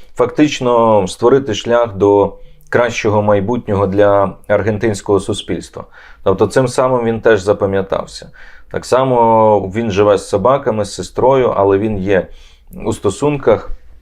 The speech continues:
принаймні так говорять, е, у нього є,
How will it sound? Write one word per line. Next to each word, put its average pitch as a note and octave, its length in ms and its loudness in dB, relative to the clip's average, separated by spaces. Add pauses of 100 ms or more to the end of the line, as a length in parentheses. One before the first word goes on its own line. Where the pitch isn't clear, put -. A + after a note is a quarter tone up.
(720)
принаймні G#2+ 380 2
так F#2+ 180 0
говорять, G2 520 2 (420)
е, F#2+ 80 -2 (840)
у F#2+ 80 -6
нього G2 260 0
є, F#2+ 320 2